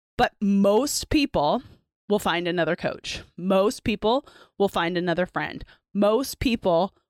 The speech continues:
will only think about me a couple times. So why do anyone <laughs> give a shit so much about what everyone else is going to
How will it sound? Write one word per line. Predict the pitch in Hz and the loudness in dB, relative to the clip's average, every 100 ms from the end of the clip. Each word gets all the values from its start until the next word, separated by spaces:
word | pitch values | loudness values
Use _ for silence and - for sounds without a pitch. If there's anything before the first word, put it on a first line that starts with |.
| - | 0
will | 185 | 0
only | 165 190 202 | 2 0 -2
think | 196 180 | -2 -6
about | 180 165 147 | -2 -2 0
me | 165 | -2
a | 165 | -2
couple | 170 - | -4 -4
times. | 160 180 - - - - - | -6 -6 -8 -12 -12 -16 -14
So | - 247 220 - - _ _ _ | -2 0 0 -6 -20 _ _ _
why | 190 247 285 415 381 | 0 4 6 4 2
do | 294 294 262 _ _ - | 2 2 0 _ _ -4
anyone | 269 392 427 220 170 165 226 - - | 0 0 0 0 -2 -2 -2 -2 0
<laughs> | - - 175 | -2 -4 0
give | - 349 | 0 2
a | 349 | 0
shit | - - 453 285 - _ - - - _ - | 0 2 2 2 -2 _ -20 -20 -20 _ -12
so | - - 320 392 480 480 | -6 0 4 6 6 2
much | 247 - - | 2 -2 -2
about | 269 277 | 2 2
what | 285 - | 2 0
everyone | 214 240 330 285 | 0 2 2 2
else | 214 226 226 | 2 0 -4
is | 202 | -4
going | 185 190 208 | -2 -2 -2
to | 220 202 214 | -2 -2 -2